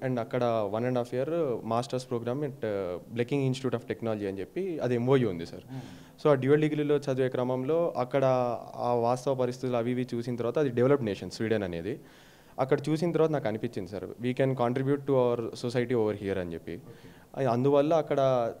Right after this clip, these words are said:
Speaker 1: తెలుసుకొని, yes, there was a comfortable life over there. మనకు మంచిగా బాగుంటుంది లైఫ్, జీతం కూడా మంచి ఆరంకెల జీతము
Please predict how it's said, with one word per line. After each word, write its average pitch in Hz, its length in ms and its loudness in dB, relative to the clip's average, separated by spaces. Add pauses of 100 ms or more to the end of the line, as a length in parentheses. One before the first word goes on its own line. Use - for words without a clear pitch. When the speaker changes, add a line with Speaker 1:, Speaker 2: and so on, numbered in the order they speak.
(140)
Speaker 1:
తెలుసుకొని, 139 640 0
yes, 170 160 2 (340)
there 135 200 6
was 135 120 4
a 135 80 2
comfortable 143 440 4
life 127 260 2
over 113 140 0
there. 110 200 -2 (220)
మనకు 120 220 -2
మంచిగా 120 760 -2
బాగుంటుంది 117 500 2
లైఫ్, 107 380 -2 (220)
జీతం 123 360 0
కూడా 127 120 0
మంచి 117 440 -2 (120)
ఆరంకెల 107 360 0
జీతము 113 480 -4